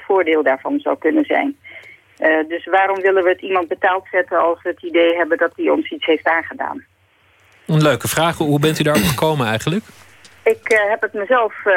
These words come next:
Speaker 1: ook afgevraagd, maar ik zou het niet meer weten, <laughs> eerlijk gezegd.
Speaker 2: Het was gewoon zoals soms een vraag opkomt van wat is eigenlijk het, het voordeel van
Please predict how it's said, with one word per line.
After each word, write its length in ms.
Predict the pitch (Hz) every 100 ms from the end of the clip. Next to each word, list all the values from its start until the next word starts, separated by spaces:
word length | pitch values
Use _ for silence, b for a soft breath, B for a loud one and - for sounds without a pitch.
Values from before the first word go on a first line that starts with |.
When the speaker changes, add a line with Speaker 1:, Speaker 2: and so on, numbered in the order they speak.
| 175 202
Speaker 1:
ook 240 | - 214 -
afgevraagd, 640 | 190 - 277 262 285 320 -
maar 240 | 240 208
ik 120 | 214
zou 220 | - 208 175
het 80 | 240
niet 140 | 277
meer 100 | 277
weten, 360 | 170 147 - - -
<laughs> 140 | -
eerlijk 200 | 170 151
gezegd. 280 | - - 147
Speaker 2:
Het 100 | 113
was 140 | 135
gewoon 320 | - 131 127 120
zoals 200 | 135 131
soms 220 | 131 117
een 100 | 120
vraag 340 | - 127 120
opkomt 500 | - 131 135 131 117
van 140 | 127 117
wat 140 | 123
is 100 | 120
eigenlijk 400 | 113 117 117 110
het, 220 | 110 - -
het 140 | 110
voordeel 400 | - 117 107 104
van 280 | - 104